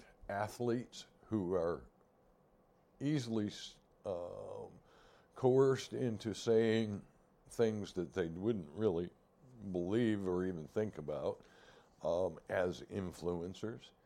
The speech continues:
Advertising agencies started this by doing sponsorships and putting, you know, names on jackets and so on. Um,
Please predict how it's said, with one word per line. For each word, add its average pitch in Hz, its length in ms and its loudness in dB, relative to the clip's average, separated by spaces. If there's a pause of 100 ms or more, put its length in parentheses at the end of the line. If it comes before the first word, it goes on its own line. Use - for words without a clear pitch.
(560)
Advertising 92 840 4
agencies 82 600 -4
started 80 540 -2
this 85 200 -6
by 80 220 -4
doing 78 320 -6
sponsorships 82 880 -4
and - 180 -16
putting, 76 260 -6 (380)
you 90 120 -8
know, 62 280 -10
names 82 300 -6
on 76 180 -6
jackets 78 540 -6
and 76 180 -12
so 78 440 -4 (680)
on. 80 540 0
Um, 73 60 -10